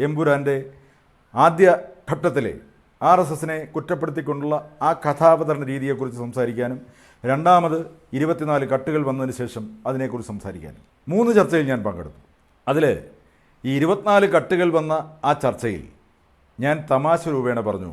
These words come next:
"ഗോകുലം ഗോപാലനും ആന്റണി പെരുമ്പാവൂരും നിർബന്ധിച്ചിട്ടാണ് പൃഥ്വിരാജ് കട്ട് ചെയ്യാൻ സമ്മതിച്ചത്. അപ്പോൾ അത് സംവിധായകൻ്റെ കലയല്ലേ, ആവിഷ്കാര സ്വാതന്ത്ര്യം സംവിധായകനില്ലേ, സംവിധായകൻ എന്തിനാണ് ഇതിനെ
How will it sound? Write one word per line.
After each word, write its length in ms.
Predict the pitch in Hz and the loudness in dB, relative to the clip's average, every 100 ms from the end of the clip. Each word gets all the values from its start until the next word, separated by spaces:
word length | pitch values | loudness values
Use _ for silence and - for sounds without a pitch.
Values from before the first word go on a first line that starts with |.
| - 113 | -8 0
"ഗോകുലം 380 | 143 170 190 180 | 2 4 2 2
ഗോപാലനും 520 | 165 165 165 160 156 156 | 2 4 4 4 0 0
ആന്റണി 280 | 147 165 165 147 | 0 0 -2 -2
പെരുമ്പാവൂരും 540 | 143 143 147 143 139 131 | -2 2 0 0 -2 -4
നിർബന്ധിച്ചിട്ടാണ് 760 | 123 143 143 143 131 127 123 123 123 - _ _ _ | -2 -2 -2 -4 -2 -2 -2 -6 -10 -18 _ _ _
പൃഥ്വിരാജ് 520 | 135 131 143 135 120 113 - _ | -6 -4 -2 0 -2 -6 -10 _
കട്ട് 160 | 113 107 | -6 -4
ചെയ്യാൻ 180 | 120 117 - | -6 -6 -8
സമ്മതിച്ചത്. 480 | 98 101 92 76 65 - _ _ _ _ _ _ _ _ 151 | -8 -8 -8 -12 -18 -20 _ _ _ _ _ _ _ _ 0
അപ്പോൾ 200 | 160 185 | 4 4
അത് 80 | 185 180 | 4 4
സംവിധായകൻ്റെ 480 | 185 180 190 190 170 | 2 6 6 4 2
കലയല്ലേ, 380 | 156 170 139 131 131 - | 2 2 0 -2 -2 4
ആവിഷ്കാര 340 | 160 180 190 170 | 4 4 2 2
സ്വാതന്ത്ര്യം 320 | 160 156 151 127 | 2 -2 -2 -4
സംവിധായകനില്ലേ, 600 | 143 151 170 160 135 120 - - - | -2 2 2 2 -2 -4 -6 -16 -6
സംവിധായകൻ 380 | 139 175 180 185 165 | -2 4 4 4 2
എന്തിനാണ് 340 | 170 185 185 | 2 2 2
ഇതിനെ 140 | 175 | 0